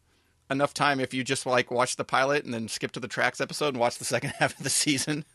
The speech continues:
uh, to catch up with the, with it before, uh, uh, season two starts. Uh, how about you, Danielle? What is, uh, your recommendation this week?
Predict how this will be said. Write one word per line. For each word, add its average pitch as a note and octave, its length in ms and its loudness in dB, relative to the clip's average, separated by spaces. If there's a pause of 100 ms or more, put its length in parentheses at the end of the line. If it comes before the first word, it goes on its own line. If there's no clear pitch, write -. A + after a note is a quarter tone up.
(340)
uh, B2+ 180 2
to B2+ 120 -6
catch C3+ 280 0
up B2 220 2
with A#2 180 -4
the, G#2 340 0
with A2+ 200 -4
it A2+ 140 -2
before, G#2 540 0
uh, G2 200 2 (720)
uh, G#2 180 2
season G#2+ 320 0
two A2+ 220 -2
starts. - 540 0 (760)
Uh, G#2 260 0
how A2+ 120 -2
about C#3+ 160 4
you, C#3 140 0
Danielle? A2 400 2
What A2+ 180 -2
is, A2 260 -2
uh, A2 60 0
your G#2+ 240 0
recommendation G#2+ 600 2
this G2+ 160 -2
week? G#2 320 -4